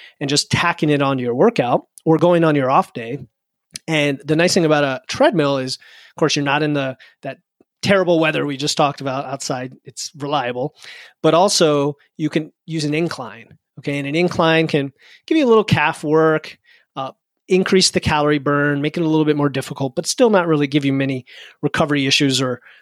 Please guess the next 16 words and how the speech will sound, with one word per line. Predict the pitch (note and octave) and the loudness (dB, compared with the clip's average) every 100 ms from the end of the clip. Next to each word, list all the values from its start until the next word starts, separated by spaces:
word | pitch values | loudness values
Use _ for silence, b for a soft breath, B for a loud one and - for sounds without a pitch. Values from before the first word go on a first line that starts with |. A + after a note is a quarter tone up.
| b - | b -10
um, | B2+ A#2 A#2+ _ _ - - - | -8 -8 -12 _ _ -14 -14 -14
in, | C#3 A2+ A#2 - _ | -14 -14 -18 -20 _
in | - D3+ C#3 E3 D3 | -8 -8 -6 -10 -4
the | D3+ | -4
intensity | C#3+ - F3+ - D#3+ | -2 -2 0 2 2
or | D3 | 2
muscle | D3+ - | 0 0
damage | D3 C#3 C3 | -2 -4 -4
you're | C3 | -8
gonna | C3 B2+ | -8 -10
get | B2+ - | -12 -10
from | C#3+ C#3+ | -10 -6
other | C3+ | -6
forms | A#2+ C#3+ A#2+ | -8 -10 -10
of | - | -10
cardio. | - A2+ D#2+ | -10 -12 -14